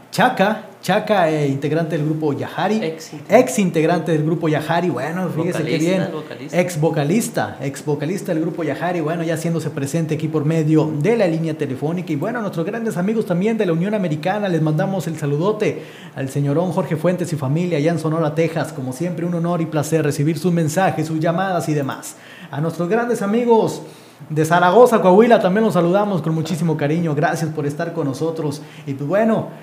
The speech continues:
Speaker 1: maestro, me gustaría que me platicara un poco, ¿por qué Segunda Era?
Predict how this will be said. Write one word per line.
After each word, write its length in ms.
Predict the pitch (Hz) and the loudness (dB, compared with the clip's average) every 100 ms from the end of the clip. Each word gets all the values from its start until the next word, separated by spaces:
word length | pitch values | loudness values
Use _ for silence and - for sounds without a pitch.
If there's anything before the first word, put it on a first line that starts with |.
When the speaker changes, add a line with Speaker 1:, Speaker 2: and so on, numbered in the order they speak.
| - - - | -20 -16 -6
Speaker 1:
maestro, 560 | 151 190 - 190 175 165 | -2 -2 -2 0 0 0
me 80 | 160 | -4
gustaría 600 | 151 170 180 208 208 208 | -2 -2 -2 0 0 0
que 120 | 165 | -4
me 240 | 151 147 | -2 -2
platicara 460 | 147 143 143 175 175 | -4 -8 -4 -2 -2
un 100 | 156 | -2
poco, 560 | 151 147 151 147 143 - - - - - | 0 0 0 0 0 -4 -18 -20 -20 -8
¿por 160 | 165 165 | -6 0
qué 120 | 226 | 2
Segunda 460 | 226 202 208 185 139 | 2 2 2 2 2
Era? 240 | 131 120 | 0 -2